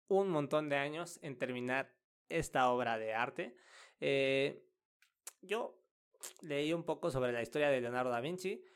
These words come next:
eh, estuve en clases de artes y, pues, me explicaron un poco sobre cómo su-, fue su, su historia artística. Y, pues, sí,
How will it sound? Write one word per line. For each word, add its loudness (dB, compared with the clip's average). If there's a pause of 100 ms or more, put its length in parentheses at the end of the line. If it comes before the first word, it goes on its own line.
(220)
eh, -2
estuve -2
en -4
clases -4
de -2
artes -4 (1080)
y, -2
pues, 0
me -4
explicaron -2
un -8
poco -6
sobre -4
cómo -4
su-, -14
fue -4
su, -4 (440)
su -4 (440)
historia 0 (880)
artística. -6 (1300)
Y, 0
pues, 2
sí, 0